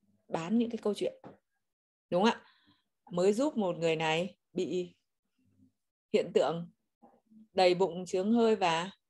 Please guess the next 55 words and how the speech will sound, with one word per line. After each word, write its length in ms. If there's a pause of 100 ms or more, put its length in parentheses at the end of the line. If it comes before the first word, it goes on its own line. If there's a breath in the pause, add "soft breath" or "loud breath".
hoặc 140
là 80
men 260
gan 280
như 100
thế 100
này, 180
họ 140
uống 240
bây 100
giờ 100
như 160
thế 120
này. 160 (680 soft breath)
Thế 80
là 120
họ, 220
ô, 180
ô, 220
thế, 180
thế, 100
thế 140
chồng 260
tôi 140
cũng 160
bị 180
đấy, 200
hoặc 200
là 120
như, 240 (120)
đúng 140
không 100
ạ? 80 (360 soft breath)
Có 120
cái 120
gì 200
giúp 220
tôi 140
với? 220 (280 loud breath)
Thì 80
lúc 160
đấy 140
là 100
nhu 160
cầu 180
của 100
họ 200
hay 360
là 100
mình 180
là 60
người 140
đi 100
bán 200
ạ? 120